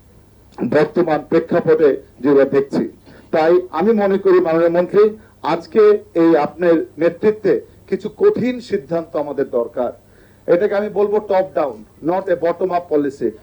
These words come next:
it's a top down। আজকে, আজকে আপনি এখানে আছেন মাননীয় মন্ত্রী, আজকে জনাব শাহজাহান খান সাহেব আছেন, আজকে সরকারের সব সচিবগণ এখানে আছেন এবং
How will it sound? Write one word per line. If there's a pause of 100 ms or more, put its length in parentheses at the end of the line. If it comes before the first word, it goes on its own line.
it's
a
top
down। (380)
আজকে, (720)
আজকে
আপনি
এখানে
আছেন
মাননীয়
মন্ত্রী, (200)
আজকে
জনাব
শাহজাহান
খান
সাহেব
আছেন, (340)
আজকে
সরকারের
সব
সচিবগণ
এখানে
আছেন
এবং